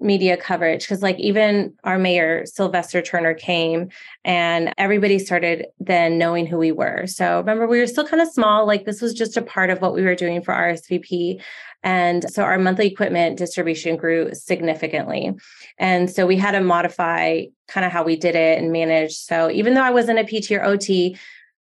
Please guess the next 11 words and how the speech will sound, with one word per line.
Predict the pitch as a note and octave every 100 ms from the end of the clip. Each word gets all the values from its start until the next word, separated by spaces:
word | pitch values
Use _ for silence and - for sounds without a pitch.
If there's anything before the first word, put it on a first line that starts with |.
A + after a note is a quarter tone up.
| -
I | F#3+
think | G3+ G#3+
because | G#3 G3+ G3+
I | F#3+ F3+
stepped | F3+ G3 F#3
into | G3 F#3 F#3
that | F3+ F3
role | F#3 F3+ F3+ E3+ E3+
during | E3 F3+ F3 F3
Hurricane | F3 E3 F3 E3+
Harvey, | - E3 D#3+ E3 D#3+